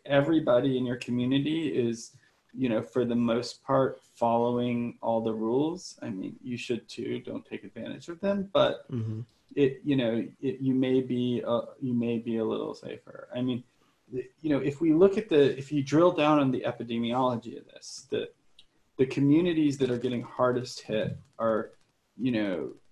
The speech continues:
Speaker 1: communities where people have jobs and things they have to do and household structures where it's really hard for them to follow the rules. You know, our,
Speaker 2: Right.
Speaker 1: you know, our, our frontline healthcare, you know, our frontline essential workers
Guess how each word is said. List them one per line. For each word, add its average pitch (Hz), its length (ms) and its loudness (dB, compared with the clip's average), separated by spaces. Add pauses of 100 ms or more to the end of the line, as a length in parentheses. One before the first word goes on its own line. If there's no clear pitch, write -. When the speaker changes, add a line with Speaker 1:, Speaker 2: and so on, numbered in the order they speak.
Speaker 1:
communities 147 720 4
where 120 100 0
people 139 460 0
have 120 280 -2
jobs 117 840 -2
and 113 200 -4
things 123 240 -4
they 123 280 -4
have 117 220 -6
to 113 80 -4
do 110 520 -4
and 107 120 -12
household 120 420 -2
structures - 460 -6
where 107 100 -4
it's - 100 -16 (160)
really 127 360 4
hard 113 600 -4 (800)
for 127 80 -2
them 117 240 2
to 107 60 -4
follow 117 440 2
the 113 120 -2
rules. - 540 -6
You 120 80 -2
know, 110 360 -4
our, 123 200 4
Speaker 2:
Right. 117 100 0 (1120)
Speaker 1:
you 143 80 2
know, 131 140 4
our, 135 400 4
our 131 120 0
frontline 143 680 2
healthcare, 135 800 0
you 131 60 0
know, 120 80 2
our 120 140 -4
frontline 143 520 4
essential 131 420 -2
workers 151 760 0